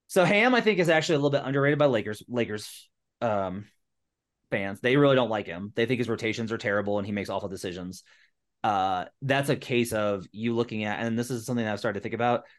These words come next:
We think about the micro. That's how we analyze coaches. When you take your timeouts, when you put in players, what do, like, what do the A T Os look like? Because that's the stuff that we see.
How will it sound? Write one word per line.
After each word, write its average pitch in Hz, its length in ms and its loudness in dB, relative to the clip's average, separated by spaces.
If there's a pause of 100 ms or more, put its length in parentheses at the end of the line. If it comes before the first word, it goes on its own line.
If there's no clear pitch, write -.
(120)
We 165 160 2
think 269 160 0
about 240 180 4
the - 80 4
micro. 143 720 2
That's - 200 -4
how 185 120 4
we 170 120 6
analyze 127 280 2
coaches. 92 560 -6 (260)
When 151 160 4
you 156 80 4
take 147 140 2
your 135 80 0
timeouts, 107 720 -4
when 127 200 0
you 131 100 2
put 135 140 0
in 123 120 0
players, 120 640 -2 (280)
what 147 160 2
do, 143 100 4
like, 120 220 0
what 143 100 6
do 151 40 4
the 139 140 4
A 135 100 4
T 127 200 0
Os 107 160 -2
look 95 160 -8
like? 64 320 -14
Because 135 200 -2
that's 151 120 0
the 156 60 -8
stuff 143 240 0
that 123 80 -2
we 107 120 -4
see. 95 360 -4